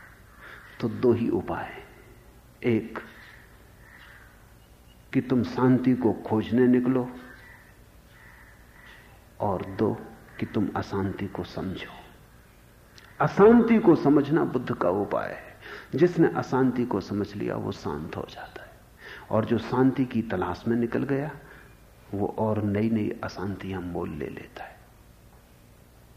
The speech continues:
जीवन को जीने के दो ढंग हैं, एक मालिक का और एक गुलाम का। गुलाम का ढंग भी कोई ढंग है। जीना हो तो मालिक होकर ही जीना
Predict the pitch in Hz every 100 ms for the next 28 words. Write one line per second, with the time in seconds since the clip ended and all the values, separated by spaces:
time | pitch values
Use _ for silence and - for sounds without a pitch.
0 | - - - - - - - - - -
1 | 95 95 120 117 113 110 92 85 104 104
2 | 98 90 76 87 87 - 110 110 - -
3 | - - - - - - - - - -
4 | 113 110 85 82 87 87 101 - - -
5 | 120 98 95 - 95 95 92 85 - -
6 | - - - - - - - - - -
7 | - - - - - - - - - -
8 | - - - - - - - - - -
9 | - - - - - 113 123 107 120 120
10 | 95 - 98 107 113 110 53 - - -
11 | - - - - - - - - - -
12 | - - - - - - - - - 113
13 | 143 156 107 113 120 104 92 92 87 92
14 | 87 - 101 - 90 95 82 82 80 67